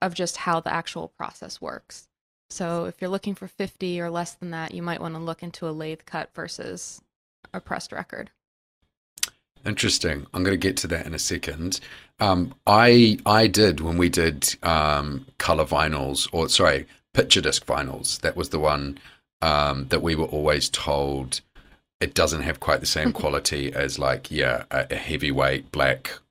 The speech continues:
Speaker 2: forty-five. So is that, is, so you're saying that's wrong, but where did that come from? Is it, is it, like, vinyl pressing technology has got better over the years, or?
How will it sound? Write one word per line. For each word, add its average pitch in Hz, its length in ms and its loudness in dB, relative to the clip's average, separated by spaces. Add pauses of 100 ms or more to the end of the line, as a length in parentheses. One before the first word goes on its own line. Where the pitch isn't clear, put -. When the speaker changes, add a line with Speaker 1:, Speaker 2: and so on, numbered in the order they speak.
Speaker 2:
forty-five. 64 720 -4 (1200)
So 117 200 8
is 113 320 6
that, 147 320 10 (420)
is, 98 320 4
so 101 320 6 (220)
you're 98 120 2
saying 117 260 8
that's 104 220 6
wrong, 90 500 8
but - 300 -2
where 98 380 4
did 95 140 2
that 92 200 2
come 113 220 0
from? 69 420 0
Is 78 140 -2
it, 95 160 2
is 90 100 2
it, 92 140 2
like, 87 320 4
vinyl 92 360 4
pressing 90 380 0
technology 82 460 -2
has 69 80 -2
got - 180 -2
better 78 240 2
over 76 160 0
the 71 80 -4
years, 110 460 2
or? 69 340 0